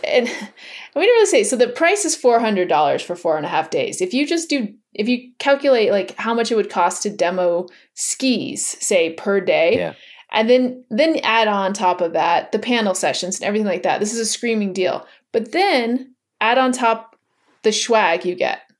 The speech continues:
Speaker 1: Uh, Blister Summit hats and tees. We had giveaways last year every night of the panel
Speaker 2: Yeah.
Speaker 1: sessions. This was new for
Speaker 2: Yeah.
Speaker 1: last year, and,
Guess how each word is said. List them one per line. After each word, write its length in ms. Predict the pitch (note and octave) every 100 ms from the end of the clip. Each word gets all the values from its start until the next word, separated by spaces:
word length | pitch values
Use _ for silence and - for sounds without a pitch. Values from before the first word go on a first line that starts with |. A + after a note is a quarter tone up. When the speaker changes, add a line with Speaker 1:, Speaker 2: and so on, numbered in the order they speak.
| _ _
Speaker 1:
Uh, 320 | G3+ F#3 E3+ F3
Blister 380 | G3 G3+ G#3+
Summit 360 | G#3+ G#3+ G3+ -
hats 420 | A3+ A3+ - -
and 180 | F#3+ G3+
tees. 480 | - B3+ G#3 - - - - - _
We 100 | E4
had 220 | F#4+ B3
giveaways 600 | - G#3 B3 C#4 D4 D#4
last 320 | D#4 D4+ D#4 E4
year 200 | D#4+ -
every 300 | A#3 A#3+ B3
night 180 | A3 G#3+
of 60 |
the 80 | F3
panel 280 | F#3+ F3+ E3
Speaker 2:
Yeah. 40 |
Speaker 1:
sessions. 440 | - - - - -
This 140 | A3
was 160 | C#4+ C4
new 220 | B3+ A3+
for 140 | A3+
Speaker 2:
Yeah. 40 | F#3+
Speaker 1:
last 320 | F3 E3+ -
year, 140 | F#3
and, 200 | E3+ E3+